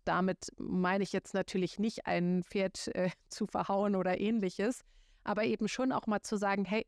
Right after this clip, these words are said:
stopp, nicht mehr“, ja. Äh, meine eigene Stute, meine Lucia zum Beispiel, neigt sonst auch manchmal ein bisschen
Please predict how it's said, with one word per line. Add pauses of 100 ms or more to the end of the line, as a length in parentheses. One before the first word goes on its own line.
stopp, (100)
nicht (160)
mehr“, (280)
ja. (600)
Äh,
meine (240)
eigene
Stute,
meine
Lucia
zum
Beispiel,
neigt
sonst
auch
manchmal
ein
bisschen